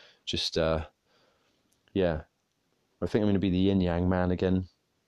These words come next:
That's what I'm probably gonna do. Yeah, you probably,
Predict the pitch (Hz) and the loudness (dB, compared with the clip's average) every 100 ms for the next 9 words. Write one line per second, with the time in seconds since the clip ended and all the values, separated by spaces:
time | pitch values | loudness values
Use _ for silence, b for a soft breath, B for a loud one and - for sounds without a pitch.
0 | _ _ - 92 - - 85 82 87 82 | _ _ -8 -8 -4 -2 -2 -2 -2 0
1 | 82 80 85 85 - b b b b b | 0 0 0 -2 -6 b b b b b
2 | b b _ _ _ _ - - 82 80 | b b _ _ _ _ -10 -4 -2 0
3 | - 101 | -2 -2